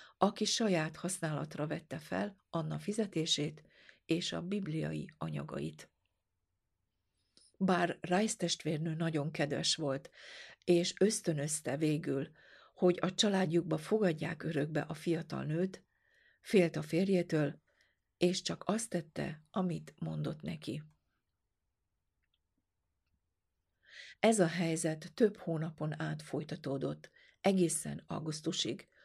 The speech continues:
Anna első álmáig vagy látomásáig, amely pont Rice testvérrel volt kapcsolatban. Anna így írja le az eseményt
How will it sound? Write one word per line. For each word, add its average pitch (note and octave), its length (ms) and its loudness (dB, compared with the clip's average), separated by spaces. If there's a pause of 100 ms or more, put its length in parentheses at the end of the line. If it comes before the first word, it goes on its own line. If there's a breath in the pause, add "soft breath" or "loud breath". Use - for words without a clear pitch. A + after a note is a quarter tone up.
(220 soft breath)
Anna E3+ 320 0
első D#3+ 480 0
álmáig F#3+ 600 2 (260 loud breath)
vagy E3 440 -4
látomásáig, D#3 1000 -2 (640 soft breath)
amely D#3 360 2
pont F#3+ 500 0
Rice F#3 440 2 (120)
testvérrel D3+ 640 -2
volt E3+ 380 -4
kapcsolatban. D#3 840 -8 (1600)
Anna F#3 380 4
így G#3 280 0
írja D#3 320 0
le D#3 200 0
az D#3 160 -6
eseményt D3 640 -4